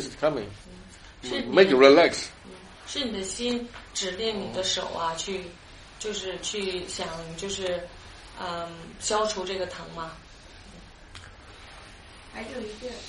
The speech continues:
Speaker 3: 就是我在行禅的时候哈，呃，我的心是很，就感觉很平静、很温和。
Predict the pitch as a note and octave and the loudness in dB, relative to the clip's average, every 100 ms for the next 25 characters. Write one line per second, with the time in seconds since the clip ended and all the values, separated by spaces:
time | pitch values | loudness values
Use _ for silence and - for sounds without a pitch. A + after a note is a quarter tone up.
0 | - - - - E4+ E4 E4 C#4+ - A3+ | -12 -12 -14 -10 -10 -8 -8 -8 -8 -8
1 | G#3+ A3 C#4+ C4+ - A3 C4+ A3+ G3 F#3+ | -6 -4 -4 -4 -4 -4 -6 -6 -6 -8
2 | G3 F#3+ F#3 G3 F#3 F#3 E3+ - - - | -8 -10 -10 -10 -10 -10 -12 -14 -16 -18
3 | - - - A#3 G#3+ G#3 G3 G#3 B3+ C#4+ | -18 -18 -12 -6 -4 -4 -4 -8 -6 -4
4 | - C#4+ D4 - D#4+ - F#3 E3+ E3 - | -2 -2 -2 -4 -8 -4 -4 -4 -8 -6
5 | - - - - - D#4 D#4+ F#3 F#3+ A#3 | -6 -6 -16 -16 -8 -6 -2 -2 -2 -6
6 | A3 G#3+ E3 - F#3 F3+ F#3+ C#4 A3 F#3 | -6 -6 -6 -6 -6 -4 -2 -4 -4 -6
7 | - G#3 F3 F#3 A#3+ A#3+ B3 F#3 | -8 -4 -4 0 -2 -2 -4 -6